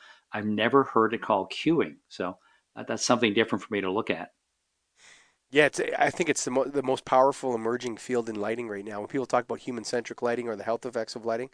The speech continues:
Speaker 2: I think cueing,
Speaker 1: Mm-hmm.
Speaker 2: the, the combination of theatrical principles into everyday life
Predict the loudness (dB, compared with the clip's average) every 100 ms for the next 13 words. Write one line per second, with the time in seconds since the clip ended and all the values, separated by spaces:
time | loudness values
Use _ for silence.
0 | _ -20 -20 -14 -4 -2 -2 -4 -6 -2
1 | 2 2 2 -2 -6 -10 -4 0 0 0
2 | 0 -2 -2 -4 -6 -4 -2 -4 -8 -12
3 | -8 -6 -6 -6 -8 -6 -6 -6 -6 -6
4 | -6 -6 -6 -6 -8